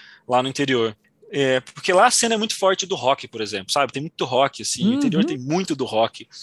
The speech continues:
Speaker 1: E eu sempre fui do rock também, sempre gostei muito de rock e tudo mais, mas samba, Brasil e tal, eu, ah, eu fico puto com quem não curte, sabe? Assim, não, não que eu fico puto,
Speaker 2: Uhum.
Speaker 1: mas é que,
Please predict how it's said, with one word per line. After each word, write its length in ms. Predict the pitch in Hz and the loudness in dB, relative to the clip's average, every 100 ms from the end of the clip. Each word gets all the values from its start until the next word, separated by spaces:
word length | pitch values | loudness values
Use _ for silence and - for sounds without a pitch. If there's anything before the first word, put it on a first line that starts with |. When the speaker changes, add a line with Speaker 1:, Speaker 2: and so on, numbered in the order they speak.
| - - | -18 -6
Speaker 1:
E 40 | 247 | -2
eu 120 | 339 | 0
sempre 300 | - 160 208 | 0 -2 -2
fui 80 | 156 | 0
do 80 | 127 | 2
rock 260 | 113 101 | 2 0
também, 240 | - 104 95 | -6 -6 -6
sempre 220 | 151 175 | -4 -4
gostei 220 | 170 196 | -4 -4
muito 240 | 156 160 | -6 -6
de 60 | 127 | -4
rock 260 | 117 131 - | 0 -2 -2
e 20 | |
tudo 140 | 131 | -10
mais, 380 | 120 123 127 - - - - - | -4 -2 -2 -6 -14 -20 -20 -2
mas 480 | 123 185 226 - _ _ _ _ _ | 2 4 2 -4 _ _ _ _ _
samba, 560 | - - 120 160 135 98 | -6 -2 -2 0 0 0
Brasil 580 | 101 123 123 113 127 147 | -2 -2 0 0 -2 -6
e 40 | |
tal, 400 | - 107 127 127 113 | -2 0 0 0 -2
eu, 380 | 113 120 139 123 | -4 -6 -10 -6
ah, 180 | 123 123 | -6 -6
eu 60 | 127 | -10
fico 200 | - - | -16 -6
puto 380 | 160 208 208 | -2 0 -2
com 220 | - 127 107 | -8 -12 -10
quem 320 | - 123 117 | -6 -6 -6
não 140 | 120 | -10
curte, 480 | - 143 113 98 - | -2 0 0 -4 -2
sabe? 280 | 135 120 92 | 2 0 -2
Assim, 200 | - 110 | -14 -10
não, 140 | 147 285 | -4 -2
não 80 | 339 | 0
que 60 | |
eu 40 | 320 | 0
fico 200 | 277 - | -2 0
puto, 380 | - 185 120 143 | 4 4 4 2
Speaker 2:
Uhum. 60 | |
Speaker 1:
mas 200 | 151 135 | 2 4
é 60 | 185 | 2
que, 360 | - 240 247 | 2 0 0